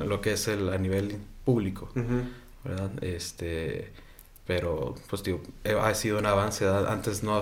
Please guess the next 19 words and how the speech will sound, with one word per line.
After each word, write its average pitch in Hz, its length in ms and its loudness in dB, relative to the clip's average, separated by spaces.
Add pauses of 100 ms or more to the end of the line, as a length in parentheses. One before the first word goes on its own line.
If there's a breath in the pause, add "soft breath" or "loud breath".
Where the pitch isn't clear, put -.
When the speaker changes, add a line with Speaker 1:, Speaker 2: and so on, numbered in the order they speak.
(220)
Speaker 1:
antes 107 240 0
se 113 80 0
tenían 101 340 2
que 117 120 4
ir, 139 200 6
ahorita 107 320 2
ya 101 120 2
los 104 140 -2
estamos 98 360 -4
atendiendo 95 420 0
aquí 95 180 -2
en, 95 80 -2
en 98 140 -2
Speaker 2:
Ok. 113 100 -4
Speaker 1:
la 117 160 2
ciudad. 87 260 -2 (920 loud breath)
Speaker 2:
Y 143 220 10
en, 143 640 10
bueno, 131 260 12